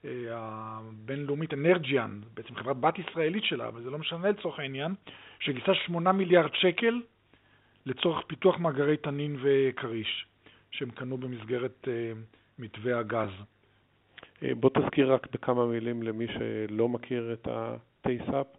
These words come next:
Speaker 1: טייסאפ זה מה
Speaker 2: והראשון-
Speaker 1: שפעם קראו רצף מוסדיים, זה חברות שלא רשומות למ-, אה, למסחר, אבל נסחרות. זאת אומרת, זה מאפשר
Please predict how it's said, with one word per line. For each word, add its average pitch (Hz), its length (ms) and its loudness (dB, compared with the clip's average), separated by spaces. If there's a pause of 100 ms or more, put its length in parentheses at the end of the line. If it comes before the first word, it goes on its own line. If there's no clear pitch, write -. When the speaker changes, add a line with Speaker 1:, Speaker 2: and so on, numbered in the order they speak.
(560)
Speaker 1:
טייסאפ 202 260 6
זה 233 80 8
מה 233 60 6
Speaker 2:
והראשון- 190 200 6
Speaker 1:
שפעם 185 280 2
קראו 175 240 2
רצף 180 320 0
מוסדיים, 165 420 2
זה 175 160 4 (300)
חברות 165 400 4
שלא 190 360 8
רשומות 170 520 0
למ-, 156 180 -4 (160)
אה, 147 180 4
למסחר, 135 680 6 (520)
אבל 151 160 0
נסחרות. 151 680 2
זאת - 80 -10
אומרת, 165 220 0
זה 175 60 -2
מאפשר 196 460 4